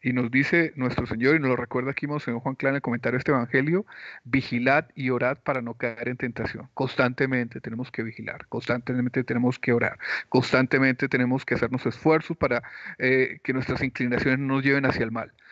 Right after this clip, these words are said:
Bueno, esa es la lucha de todos los días, no es la lucha de la hora de la muerte, es la lucha de todos los días. ¿Y cómo es esa lucha? Bueno,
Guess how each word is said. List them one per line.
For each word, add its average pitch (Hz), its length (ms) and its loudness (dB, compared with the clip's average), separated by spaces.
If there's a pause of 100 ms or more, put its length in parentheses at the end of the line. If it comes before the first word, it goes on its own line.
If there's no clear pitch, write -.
Bueno, 214 220 2
esa 165 180 2
es 226 40 0
la 233 100 2
lucha 240 260 0
de 269 80 0
todos 220 180 2
los 190 140 4
días, 214 300 -2 (500)
no 156 160 4
es 254 80 4
la 247 80 6
lucha 175 420 4 (280)
de 139 160 -2
la 131 120 0
hora 135 160 -2
de 139 80 0
la 123 100 -4
muerte, 117 440 -12 (160)
es 131 100 -12
la 131 120 -4
lucha 147 320 -8
de 135 80 -8
todos 180 440 -4
los 160 160 2
días. 143 400 -2
¿Y 156 80 0
cómo 247 320 6
es 240 60 2
esa 247 160 -4
lucha? 233 360 -6 (280)
Bueno, 123 400 -6